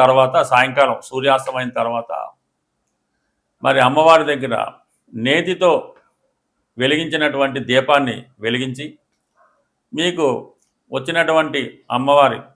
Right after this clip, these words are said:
లక్ష్మీ అష్టోత్తరమో, కనకధారా స్తోత్రమో, శ్రీ సూక్తం చదివినా విన్నా పర్లేదు. అలాగే ఆరు సంఖ్య కలిగినటువంటి ఆరు రూపాయలు కానీ, అరవై రూపాయలు కానీ, ఆరు వందలు కానీ,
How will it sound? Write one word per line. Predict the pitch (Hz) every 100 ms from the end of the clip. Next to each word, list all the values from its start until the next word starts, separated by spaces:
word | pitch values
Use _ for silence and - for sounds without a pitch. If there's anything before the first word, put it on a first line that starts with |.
| _ _ _
లక్ష్మీ | - 120 120 143 143
అష్టోత్తరమో, | 123 143 139 135 135 139 - _ _ _ _ _ _ -
కనకధారా | 123 131 139 139 139 135
స్తోత్రమో, | 135 131 135 143 135
శ్రీ | 131 131
సూక్తం | 139 135 135 131 127 - _ _ -
చదివినా | 120 120 127 156 180
విన్నా | 156 165 170
పర్లేదు. | 156 151 151 151 - _ _ _ _ _ _ _ _ -
అలాగే | 127 170 190 165 151 151 151 _ _ _ _ - 113 151
ఆరు | 196 202 -
సంఖ్య | 160 170 190 175
కలిగినటువంటి | 165 160 156 139 135 117 - - 117
ఆరు | 131 127
రూపాయలు | 127 139 151 147
కానీ, | 151 170 240 _ _ _ _ _ _ _ -
అరవై | 113 139 151 147
రూపాయలు | 147 143 156 151 147
కానీ, | 147 156 - _ _ _ _ -
ఆరు | 113 147 175 175
వందలు | 165 175 170 160
కానీ, | 135